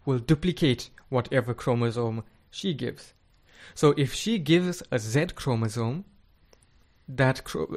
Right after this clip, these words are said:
egg will duplicate the chromosome and turn it into a Z Z makeup, and thus a baby boy will be born, or, uh, will hatch. Uh, and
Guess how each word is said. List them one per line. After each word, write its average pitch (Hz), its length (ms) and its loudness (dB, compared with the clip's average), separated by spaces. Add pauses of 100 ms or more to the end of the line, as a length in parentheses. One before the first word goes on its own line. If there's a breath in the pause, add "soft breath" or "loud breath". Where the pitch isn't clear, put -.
egg 156 200 4
will 131 200 0
duplicate 185 480 0
the - 60 -8
chromosome 127 640 -2
and 123 320 0
turn 131 240 2
it 131 120 -2
into 127 300 0 (100)
a 113 240 2 (280 soft breath)
Z 131 320 6
Z 147 360 2
makeup, 117 480 0 (360 soft breath)
and 120 440 2 (160)
thus 135 380 0 (120)
a 127 60 -4
baby 120 440 4
boy 123 520 4
will 123 180 2
be 113 140 0
born, 113 340 -2 (220 loud breath)
or, 117 260 2 (200)
uh, 127 160 -2
will 120 140 2
hatch. 113 400 -2 (640 loud breath)
Uh, 120 360 2
and 135 340 2